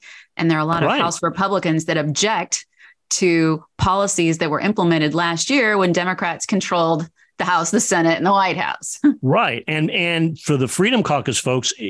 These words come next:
Speaker 2: uh, just continuing last year's levels means, or the current year's levels, means you're continuing at spending levels that they oppose, that are, that are much higher for domestic spending than they, than they wanna see. So why are they gonna support a,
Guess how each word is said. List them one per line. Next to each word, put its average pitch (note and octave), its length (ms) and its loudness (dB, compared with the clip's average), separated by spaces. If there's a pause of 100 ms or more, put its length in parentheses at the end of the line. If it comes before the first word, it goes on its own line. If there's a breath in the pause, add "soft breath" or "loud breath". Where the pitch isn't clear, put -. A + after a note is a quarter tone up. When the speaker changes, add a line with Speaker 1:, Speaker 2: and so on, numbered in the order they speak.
(360)
Speaker 2:
uh, A2+ 480 -4
just D#3 240 -2
continuing D#3 520 0
last C#3+ 320 -2
year's B2 140 2
levels D#3+ 320 2
means, C#3 420 2
or A#2+ 140 0
the G#2+ 140 -4
current F3 280 -2
year's A#2+ 200 0
levels, A2+ 340 0 (580 loud breath)
means D3 340 2
you're C#3 140 2
continuing E3+ 600 0
at C3 80 -4
spending F3+ 460 0
levels B2+ 320 0
that A#2 140 -2
they D3+ 160 0
oppose, - 800 -2 (300)
that B2+ 120 0
are, B2+ 200 0
that B2+ 120 0
are B2 80 2
much C#3 280 2
higher D#3 340 0
for C#3+ 100 -2
domestic C3 460 0
spending A#2 460 -2
than A#2+ 180 0
they, B2 400 -2
than A#2 160 0
they B2+ 120 0
wanna A#2+ 300 0
see. - 440 -2 (400 loud breath)
So C#3 140 0
why C3+ 280 2
are D3 120 0
they F#3+ 200 0
gonna D#3 200 -2
support A#2 600 -2
a, A#2 720 -6